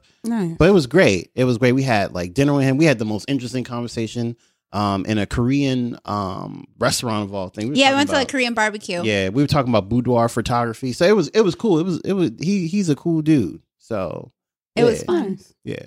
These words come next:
Speaker 2: So I recommend everybody who wants, like, a Vegas experience, but 'cause we didn't really do a lot of hiking, there wasn't, like, that kind of hiking. It was trails and stuff, and the trails
Speaker 1: Mm-hmm.
Speaker 2: were pretty level.
Speaker 1: Flat.
Speaker 2: Yeah, but, but if you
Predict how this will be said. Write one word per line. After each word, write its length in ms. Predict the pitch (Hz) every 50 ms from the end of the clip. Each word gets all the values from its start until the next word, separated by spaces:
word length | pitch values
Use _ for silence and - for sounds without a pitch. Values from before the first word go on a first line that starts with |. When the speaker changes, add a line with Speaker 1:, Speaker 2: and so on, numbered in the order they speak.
| - _
Speaker 2:
So 140 | - -
I 140 | 120 123 160
recommend 340 | 196 185 143 139 127 120 101
everybody 540 | 113 143 170 170 156 151 147 151 143 143 135 _ _ _ _ _ -
who 560 | 120 123 120 117 110 110 107 107 104 95 - - -
wants, 380 | 104 120 131 139 143 135 - -
like, 160 | 131 123 120
a 40 | 104
Vegas 320 | 95 120 131 139 143 131
experience, 480 | 127 120 - 139 135 135 135 135 135 - _ _ _ _ _ _ _ -
but 220 | 127 120 117 -
'cause 160 | 156 147 135
we 100 | 143 175
didn't 140 | 190 190 170
really 200 | 165 175 165 156
do 180 | 117 110 135 160
a 20 |
lot 220 | 170 165 170 165 170
of 60 | 156
hiking, 360 | 165 170 170 160 - 170 160
there 80 | 151 151
wasn't, 240 | 143 147 - 147 139
like, 140 | 135 127 -
that 160 | 127 127 120
kind 180 | - 135 139 139
of 40 | 139
hiking. 400 | 139 139 139 - - 143 143 143 - - _ _
It 40 | 113
was 140 | 123 113 -
trails 380 | - - - 147 143 151 147
and 100 | 143 151
stuff, 280 | - - 156 151 147 -
and 80 | 131 113
the 100 | 95 90
trails 180 | 143 151 185 190
Speaker 1:
Mm-hmm. 20 | 117 90
Speaker 2:
were 200 | - - - _
pretty 280 | - 135 143 151 147 143
level. 440 | 139 139 139 143 160 156 156 160 160
Speaker 1:
Flat. 160 | - - _ _ -
Speaker 2:
Yeah, 360 | 120 120 113 101 90 85 78 - _ _ _ _ _ _ _
but, 500 | 101 117 110 104 95 90 87 85 90 - _ _ -
but 280 | 117 101 127 120 110 -
if 220 | - 120 117 - -
you 540 | 143 147 156 160 156 156 156 151 147 139